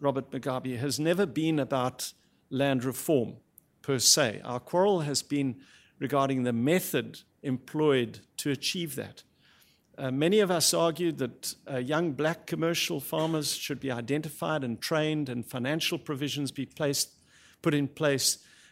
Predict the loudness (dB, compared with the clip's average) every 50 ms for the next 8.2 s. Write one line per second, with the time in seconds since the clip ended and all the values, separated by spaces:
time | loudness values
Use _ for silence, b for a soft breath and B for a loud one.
0 | B B -6 -4 -4 -4 -2 0 2 4 4 4 2 0 -2 0 2 2 2 4
1 | 4 2 2 2 0 0 0 0 0 0 0 0 -2 -4 -4 0 2 4 4 4
2 | 2 -2 -4 -6 -6 -4 -4 -4 -2 -2 0 2 2 2 2 2 -2 -6 -8 -10
3 | B B B B B B B B B B -4 0 0 0 0 -2 -6 -8 -12 _
4 | _ -6 -6 -6 -6 -8 -10 -8 0 4 4 6 6 4 4 4 2 0 2 0
5 | -2 -2 -2 -2 -2 0 0 0 0 0 -2 -2 -4 -6 -6 -4 -2 0 0 0
6 | -2 -2 -2 -4 -2 -2 -4 -6 -6 -8 -10 _ _ _ _ _ _ _ -2 0
7 | 2 2 2 2 0 -4 -8 -14 -14 -16 -16 b b b b b b _ -10 -8
8 | -8 -8 -8